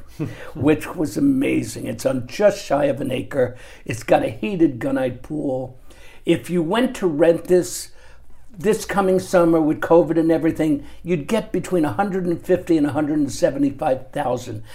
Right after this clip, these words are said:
as a July through Labor Day rental. It is w-, at four six nine five, it is one of nine houses in E E L E, south of the highway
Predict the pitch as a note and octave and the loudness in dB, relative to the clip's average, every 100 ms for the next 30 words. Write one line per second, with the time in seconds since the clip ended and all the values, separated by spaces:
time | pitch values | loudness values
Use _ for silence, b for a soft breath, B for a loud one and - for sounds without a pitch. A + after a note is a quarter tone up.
0 | B B D3+ A#2+ - D3+ C3+ C3 C#3 D3 | B B 0 0 -4 0 0 4 6 6
1 | D3 - D3 C3 C3+ B2 A#2+ A#2+ B2+ A#2+ | 2 0 -2 0 0 -2 -6 -6 -6 -4
2 | B2 A2+ - - B B B B - F3+ | -6 -6 -8 -10 B B B B 6 8
3 | F3+ E3+ B2 C#3 D3+ D#3+ D3 - G#3 B3 | 8 6 2 -6 -2 0 -2 -4 4 6
4 | - - G#3+ - F3+ F3+ F3+ F3+ - C#3+ | 6 2 0 2 2 2 2 0 0 2
5 | C#3+ C#3 B B E3 D3+ C#3+ - A2+ D3+ | 4 2 B B 0 2 0 -6 -2 2
6 | E3 D3+ - - B2 C3 C#3 D#3 F#3 G3+ | 4 4 0 -8 -4 -2 0 2 0 0
7 | G3 - - - F#3+ F#3+ - - - - | -4 -10 -12 -2 0 0 -2 -8 -10 -12
8 | - b b C#3+ C3+ - D#3 E3+ C#3+ E3 | -14 b b 0 0 0 0 0 0 2
9 | D#3+ D3+ D3 C3+ A2 G#2+ b b b - | 6 6 6 2 -2 -8 b b b -16
10 | - D3 D3+ E3+ F3+ F#3 F3+ D3+ C#3+ C#3 | 2 6 6 4 4 6 8 8 6 6